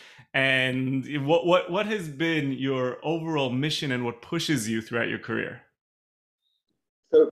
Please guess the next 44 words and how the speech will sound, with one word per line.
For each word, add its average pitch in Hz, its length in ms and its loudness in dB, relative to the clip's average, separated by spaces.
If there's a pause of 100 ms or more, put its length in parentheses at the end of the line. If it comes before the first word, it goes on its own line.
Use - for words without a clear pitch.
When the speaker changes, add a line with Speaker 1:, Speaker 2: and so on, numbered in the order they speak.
(440)
Speaker 2:
bit 233 120 8
of 247 140 6
a 240 40 6
correction. 139 540 6
I 135 120 6
actually 143 280 2
did - 240 4
start 147 360 6
off 143 180 6
as 135 120 6
a 151 60 4
rabbi, 113 520 6
and 123 240 4
then 123 80 4
I 123 80 2
took 143 180 -8
a - 40 -10
bit 156 120 -2
of 139 80 -2
a 143 100 2
hiatus. 117 840 2 (460)
Um, 117 400 0
I 123 220 0
was 120 520 0
a 117 220 0
rabbi 131 320 0
of 123 100 -2
a 110 40 -8
shul - 360 -4
at 110 300 -2
the 120 100 -10 (120)
age, 123 400 -4
at 120 60 -10
the 101 60 -14
tender 151 320 -2
age 127 180 2
of - 120 -2
twenty-one. 131 920 -2 (600)
I 113 180 6
had 113 240 4
a 107 140 4
shul 139 560 4
in 110 400 4
New, 180 280 -4